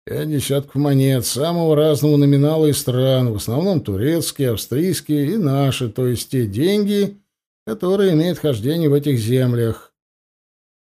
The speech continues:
В вашем деле золото обязательно пригодится. На агентуру или для подкупа османских должностных лиц ты можешь его тратить смело. Главное, всё записывай, что и куда ушло,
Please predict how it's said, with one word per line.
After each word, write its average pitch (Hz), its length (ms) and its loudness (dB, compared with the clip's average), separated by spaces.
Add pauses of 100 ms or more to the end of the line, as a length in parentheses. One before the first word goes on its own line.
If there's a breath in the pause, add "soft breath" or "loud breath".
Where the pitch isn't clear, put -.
(100)
В 82 140 -10
вашем 139 540 2
деле 147 380 2
золото 143 480 2
обязательно 139 600 2
пригодится. 117 1000 -2
На 127 200 -4
агентуру 170 920 0
или 165 140 0
для 135 280 0
подкупа 139 600 0
османских 127 600 -2
должностных 123 760 -2
лиц 175 400 -2
ты 185 160 2
можешь 165 400 0
его 139 180 2
тратить 135 440 0
смело. 127 580 0
Главное, 135 580 0
всё 110 220 -4
записывай, 170 680 -2
что 147 240 -2
и 147 40 -4
куда 143 240 0
ушло, 131 580 0